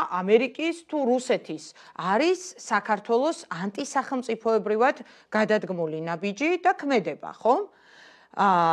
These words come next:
და ჩვენ ამ ჟესტით ვებრძვით ყველანაირ აგენტურას. ევროპას თვითონ აქვს ევროპულ ღირებულებებში დასაბრუნებლად საქმე.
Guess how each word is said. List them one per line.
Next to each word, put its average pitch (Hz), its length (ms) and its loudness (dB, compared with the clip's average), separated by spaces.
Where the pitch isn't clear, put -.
და 185 160 2
ჩვენ 381 560 4
ამ 247 280 6
ჟესტით 180 560 0
ვებრძვით 202 440 -2
ყველანაირ 330 760 4
აგენტურას. 190 760 2
ევროპას 302 800 8
თვითონ 359 480 2
აქვს 240 320 4
ევროპულ 226 400 2
ღირებულებებში 202 800 0
დასაბრუნებლად 190 880 -2
საქმე. - 480 -8